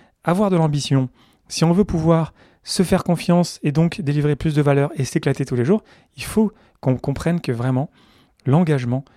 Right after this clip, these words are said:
ça n'a rien à voir avec le résultat, ça a tout à voir avec nous, avec notre propre capacité à être dédié à la cause. Et ensuite, on se fait confiance, on s'écoute, on fait preuve de respect, d'ouverture, et on va inspecter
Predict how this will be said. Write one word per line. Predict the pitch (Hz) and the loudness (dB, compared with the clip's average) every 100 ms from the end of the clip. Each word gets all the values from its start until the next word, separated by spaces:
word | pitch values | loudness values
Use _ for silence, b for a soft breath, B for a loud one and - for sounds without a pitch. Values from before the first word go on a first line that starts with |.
| b _ | b _
ça | - | -6
n'a | 107 | -4
rien | 120 180 | 0 0
à | 151 | 2
voir | 139 | 0
avec | 127 | -2
le | 120 | -4
résultat, | 117 113 - 151 b b | -4 -4 -6 -8 b b
ça | - - | -6 -4
a | 110 | -2
tout | - 175 | 0 0
à | |
voir | 135 120 120 - b _ | 0 -2 -4 -8 b _
avec | 117 107 - - - | -6 -6 -10 -18 -4
nous, | 156 208 _ _ | 2 2 _ _
avec | 123 113 | -8 -6
notre | 117 - 120 | -8 -10 -4
propre | - - - | -4 -4 -8
capacité | - 135 135 135 117 123 b b b | -4 -4 -2 -6 -4 -6 b b b
à | 117 | -10
être | 110 - | -10 -6
dédié | 123 156 143 | -2 0 0
à | |
la | 117 | 0
cause. | - 175 214 _ B B B | 0 0 0 _ B B B
Et | 123 | 0
ensuite, | 120 - 247 - - | 0 2 0 -2 -8
on | 131 | -6
se | - | -2
fait | 160 | -2
confiance, | 165 - 143 - - - | 0 -4 -6 -6 -14 -10
on | 117 | -4
s'écoute, | 123 - 190 - b b b b _ | -4 0 0 -2 b b b b _
on | - | -8
fait | 120 | -8
preuve | - 120 | -2 -2
de | 110 | 0
respect, | 110 - 180 190 b b b - | -4 -2 -2 -2 b b b -4
d'ouverture, | 117 117 - 160 202 _ b b b | 0 0 0 0 0 _ b b b
et | 127 | 0
on | 120 | 0
va | 110 120 - | 0 -2 -2
inspecter | 143 - 113 139 | -2 -2 -4 -4